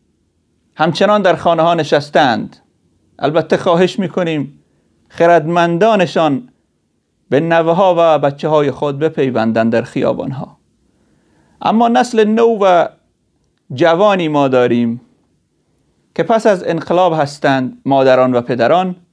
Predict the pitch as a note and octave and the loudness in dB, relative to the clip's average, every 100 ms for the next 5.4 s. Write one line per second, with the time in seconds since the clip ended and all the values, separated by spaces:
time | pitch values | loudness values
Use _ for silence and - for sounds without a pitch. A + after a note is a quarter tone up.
0 | _ _ _ _ _ - C#3+ F3 F3 G#3 | _ _ _ _ _ -6 0 0 0 -2
1 | F#3+ B3+ A#3 F#3 F3 G3 F#3+ C#3+ - - | 2 2 2 0 0 0 0 -2 -6 -8
2 | A#2 A2 B2 A#2+ A#2+ A#2 A2+ B2+ A#2 - | -8 -6 -4 -4 -2 -2 -2 -4 -6 -6
3 | - - _ _ _ _ _ _ _ _ | -12 -18 _ _ _ _ _ _ _ _
4 | _ _ _ _ _ - A#3+ A3+ F#3+ - | _ _ _ _ _ 0 4 4 2 0
5 | F3 F3 G3 G3+ | 0 2 2 2